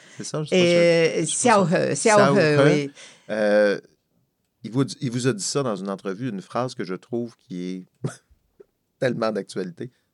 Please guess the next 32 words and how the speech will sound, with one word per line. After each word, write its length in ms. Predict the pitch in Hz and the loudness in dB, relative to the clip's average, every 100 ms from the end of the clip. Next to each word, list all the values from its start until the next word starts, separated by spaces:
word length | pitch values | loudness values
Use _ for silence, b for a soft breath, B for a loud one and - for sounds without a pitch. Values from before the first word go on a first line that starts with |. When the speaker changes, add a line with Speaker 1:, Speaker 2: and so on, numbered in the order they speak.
| _ _ _ | _ _ _
Speaker 1:
Le 120 | 113 | -6
fait 160 | 120 170 | -2 -2
que 80 | 139 | 0
la 100 | 113 | -2
Chine, 300 | - 143 127 | -2 -6 -4
dont 100 | 110 | -4
la 80 | 104 | -4
population 560 | 107 - 104 95 127 | -6 -6 -6 -4 -6
représente 480 | 120 - 98 98 110 | -8 -8 -8 -8 -8
un 100 | 110 | -8
cinquième 460 | 92 107 98 117 123 | -8 -10 -10 -10 -8
de 100 | 101 | -8
l'humanité, 520 | 95 98 95 90 120 | -8 -8 -10 -10 -12
se 120 | 120 | -10
porte 320 | 95 110 - | -10 -10 -10
mal, 480 | 101 92 95 117 123 _ | -10 -8 -8 -10 -14 _
cela 260 | - 120 | -10 -6
empêche 360 | 117 110 113 110 | -6 -6 -8 -8
le 120 | 98 | -10
reste 320 | 92 107 - | -8 -8 -8
de 80 | 98 | -10
l'humanité 480 | 92 90 92 87 113 | -10 -8 -10 -10 -12
de 120 | 98 | -10
progresser. » 680 | 87 _ 104 92 85 - - _ _ _ _ _ _ _ _ _ _ _ | -12 _ -10 -8 -10 -14 -20 _ _ _ _ _ _ _ _ _ _ _
Cette 280 | - 104 | -8 -8
personne-là, 520 | - 113 - 113 104 143 | -4 -6 -4 -6 -4 -8
aujourd'hui, 600 | 127 98 87 92 123 131 | -6 -8 -8 -12 -12 -8
est 220 | 104 - | -10 -8
en 120 | 92 | -8
Chine, 300 | 90 - 135 - | -8 -10 -10 -8
a 80 | |
eu, 120 | 95 | -8